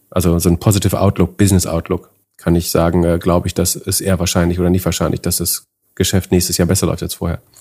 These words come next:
Und sie sagen quasi, dass die besten Companies, so auf, aus finanzieller Sicht,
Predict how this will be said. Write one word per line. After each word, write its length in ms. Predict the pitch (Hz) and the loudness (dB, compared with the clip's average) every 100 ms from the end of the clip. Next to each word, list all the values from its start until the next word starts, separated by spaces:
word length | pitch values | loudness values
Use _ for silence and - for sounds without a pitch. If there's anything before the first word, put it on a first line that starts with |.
| _ | _
Und 140 | - 101 | 2 4
sie 160 | 98 | 6
sagen 260 | 135 127 127 | 6 6 4
quasi, 340 | - 113 110 | 4 2 4
dass 140 | 104 101 | 4 2
die 60 | 98 | 4
besten 360 | 113 135 - | 2 2 0
Companies, 520 | 123 127 - 90 110 - | 2 4 4 4 2 2
so 120 | 104 | 2
auf, 360 | 95 - - | 2 0 -6
aus 160 | - 98 | -2 0
finanzieller 520 | - 104 92 139 107 | 4 4 4 4 4
Sicht, 360 | 85 139 - | 2 -2 -4